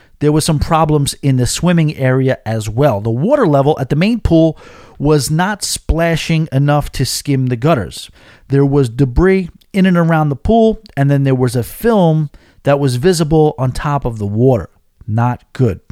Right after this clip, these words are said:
Also, there was water that was not properly directed into a drain, and then also,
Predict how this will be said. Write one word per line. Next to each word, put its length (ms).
Also, 520
there 120
was 180
water 520
that 160
was 160
not 440
properly 600
directed 640
into 380
a 40
drain, 480
and 160
then 120
also, 600